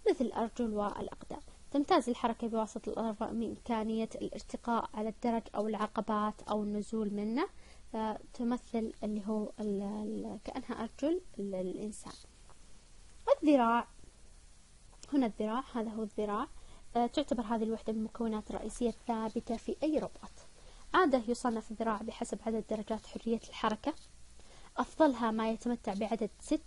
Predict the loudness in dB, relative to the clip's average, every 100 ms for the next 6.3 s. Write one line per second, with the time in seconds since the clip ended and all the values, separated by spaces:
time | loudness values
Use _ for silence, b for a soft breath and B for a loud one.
0 | 2 2 4 2 0 -2 -4 2 2 2
1 | 0 0 0 0 2 0 0 -2 0 0
2 | 0 -2 -4 -6 -2 -2 -2 -2 -4 0
3 | 0 -2 -6 -8 -4 -2 0 2 2 -2
4 | -12 -2 0 2 -2 -6 -8 0 2 2
5 | 2 2 2 2 0 B B B B B
6 | 6 8 8